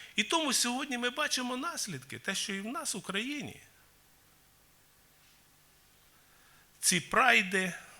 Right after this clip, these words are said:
паради, ви самі розумієте, про які я говорю, коли якісь збочинці, вони вже сьогодні заявляють на свої права, що так потрібно жити, що це норма.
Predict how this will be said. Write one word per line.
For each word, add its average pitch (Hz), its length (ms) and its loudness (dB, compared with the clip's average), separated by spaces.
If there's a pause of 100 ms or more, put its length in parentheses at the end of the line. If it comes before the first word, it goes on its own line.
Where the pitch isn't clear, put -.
(160)
паради, 208 640 6 (1000)
ви 135 120 -2
самі 165 320 4
розумієте, 151 640 -2
про 151 200 -2
які 143 240 -2
я 143 100 -2
говорю, 147 460 -4 (600)
коли 185 440 8 (600)
якісь 165 400 2
збочинці, 185 880 0 (500)
вони 156 260 2
вже 139 200 -2
сьогодні 131 580 -2 (560)
заявляють 139 600 4
на 123 100 0
свої 131 300 0
права, 156 460 -6 (420)
що - 220 0
так 165 320 2
потрібно 208 540 2
жити, 170 500 0 (720)
що - 180 -2
це 160 240 4
норма. 156 680 2